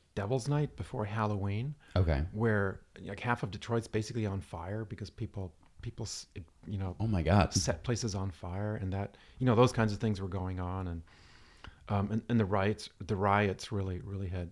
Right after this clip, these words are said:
Speaker 1: had, had, um, uh, changed things there. And so basically the white population was leaving Detroit,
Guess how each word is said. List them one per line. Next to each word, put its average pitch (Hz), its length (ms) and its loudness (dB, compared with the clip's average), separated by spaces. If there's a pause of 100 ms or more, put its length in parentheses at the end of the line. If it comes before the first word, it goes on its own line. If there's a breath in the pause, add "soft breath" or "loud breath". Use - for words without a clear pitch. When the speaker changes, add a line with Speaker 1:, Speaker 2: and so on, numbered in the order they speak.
Speaker 1:
had, 101 140 -4 (340)
had, 92 260 -4 (180)
um, 87 300 -6 (1120 soft breath)
uh, 90 180 -4
changed 101 440 0
things 87 380 -4
there. 87 360 -6
And 85 300 -4 (540)
so 143 160 0
basically 123 600 2
the 101 140 0
white 113 320 4
population 113 640 0
was 92 160 -4
leaving 135 320 2
Detroit, 92 500 -4